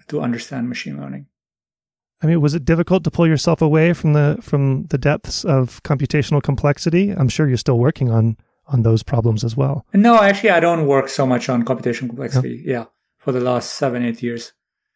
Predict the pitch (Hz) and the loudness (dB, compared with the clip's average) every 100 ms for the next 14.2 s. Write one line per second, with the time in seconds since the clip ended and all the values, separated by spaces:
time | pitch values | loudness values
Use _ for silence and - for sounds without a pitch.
0 | _ - 147 - 214 165 131 117 110 - | _ -2 -2 0 0 0 0 0 -4 0
1 | 120 113 110 - - 170 175 156 - 180 | 2 4 2 0 -4 -4 0 0 0 2
2 | 160 156 147 - 185 180 240 208 185 214 | 2 2 -2 2 2 4 2 4 2 4
3 | 202 165 - 185 190 - 175 196 185 180 | 2 2 2 2 2 0 2 4 2 2
4 | 175 190 208 - 160 151 147 170 202 208 | 2 4 4 2 2 4 4 2 2 0
5 | _ - - - 147 - _ - 233 185 | _ -20 -12 -4 -2 -4 _ 0 2 4
6 | 208 196 233 233 226 180 190 202 202 214 | 4 4 2 2 0 -2 2 6 6 6
7 | 185 143 160 151 151 151 143 123 127 131 | 4 4 4 6 4 2 -2 -2 0 0
8 | 123 123 120 110 131 131 131 - 143 139 | 2 2 2 2 2 2 0 0 2 2
9 | 131 156 - 202 147 147 151 160 135 - | -2 -14 -10 -2 2 4 4 2 0 0
10 | 147 135 139 135 131 120 - 131 123 117 | 0 0 0 2 0 -2 -2 -2 -2 -6
11 | - - - _ _ _ _ 151 - 139 | -10 -12 -16 _ _ _ _ -2 0 0
12 | 127 131 120 143 131 123 120 120 120 117 | 0 -2 -2 -2 0 0 -2 -2 -4 -6
13 | 113 _ _ _ _ - - 139 - - | -16 _ _ _ _ -14 -4 -4 -2 -8
14 | - - | -6 -8